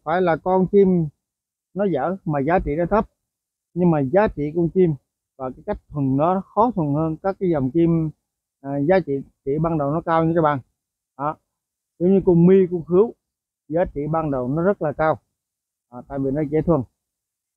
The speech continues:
Hay là con chào màu, giá trị ban đầu nó vẫn cao.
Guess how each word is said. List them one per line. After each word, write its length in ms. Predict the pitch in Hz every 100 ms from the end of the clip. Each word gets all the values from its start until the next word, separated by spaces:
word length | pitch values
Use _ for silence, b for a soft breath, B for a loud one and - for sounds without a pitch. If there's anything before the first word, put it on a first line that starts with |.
| _
Hay 80 | 160
là 80 | 151
con 220 | 156 156 147
chào 180 | 170 151
màu, 320 | 156 151 143 107 _ _
giá 60 | 156
trị 60 | 147 151
ban 140 | 156
đầu 200 | 147 127
nó 80 | 147
vẫn 200 | 127 143
cao. 240 | 165 160